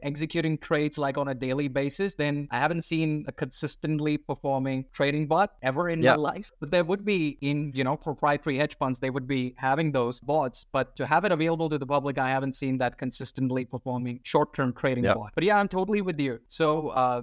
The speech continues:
Speaker 1: I, I think, uh, uh, y-, I have, I have heard this statement that is articulated very well,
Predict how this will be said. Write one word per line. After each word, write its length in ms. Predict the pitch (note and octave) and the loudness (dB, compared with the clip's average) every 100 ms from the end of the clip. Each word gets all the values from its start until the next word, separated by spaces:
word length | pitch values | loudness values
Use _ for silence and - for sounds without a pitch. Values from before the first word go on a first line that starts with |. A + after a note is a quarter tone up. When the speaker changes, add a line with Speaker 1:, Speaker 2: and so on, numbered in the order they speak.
| A#2+ | -4
Speaker 1:
I, 160 | C3+ C3+ C#3+ | -6 -4 -4
I 20 | |
think, 280 | D#3 F3+ - | -2 -2 0
uh, 260 | C#3 B2+ B2 | 0 0 -6
uh, 220 | - A#2+ - | -10 -8 -8
y-, 180 | - D#3 - | -6 -6 2
I 160 | D3 D3+ | 2 4
have, 400 | E3 F3+ - - C3+ | 4 2 0 -10 -2
I 160 | C#3 C#3 | 0 2
have 360 | D3 D#3 C#3+ C#3 | 2 2 0 -2
heard 300 | C#3+ C#3+ C#3+ | 0 0 -4
this 140 | C#3+ - | -6 -4
statement 540 | - C#3 - B2 A#2 | -2 -2 -2 -4 -2
that 100 | B2 | -2
is 120 | B2 | -2
articulated 680 | C3 B2 D3 D3 C#3 C3 B2 | -2 -2 -4 -2 -2 -4 -6
very 340 | A#2+ C3 C3 | -2 0 2
well, 300 | B2 B2 A2+ | 0 -4 -6